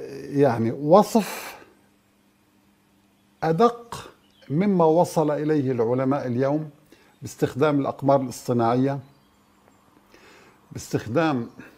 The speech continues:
أجهزة القياس وأجهزة التحاليل المتطورة. درسوا المستحاثات والآثار الموجودة في الجزيرة العربية، وجدوا أن هذه المنطقة التي نراها اليوم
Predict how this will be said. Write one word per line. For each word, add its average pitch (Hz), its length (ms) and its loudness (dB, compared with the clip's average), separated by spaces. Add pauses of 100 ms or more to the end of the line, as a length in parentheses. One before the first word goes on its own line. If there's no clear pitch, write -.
(560)
أجهزة 127 520 0
القياس 135 760 -4 (360)
وأجهزة 113 580 -4 (420)
التحاليل 120 520 -2
المتطورة. 131 880 -2 (1000)
درسوا 120 720 -2
المستحاثات 113 1120 -2
والآثار 120 580 0
الموجودة 113 560 0
في - 120 -10
الجزيرة 110 500 -4
العربية، 113 560 -2 (920)
وجدوا 156 680 4
أن 143 180 2
هذه 135 540 2
المنطقة 143 760 2 (340)
التي 143 400 2
نراها 135 480 8
اليوم 127 560 6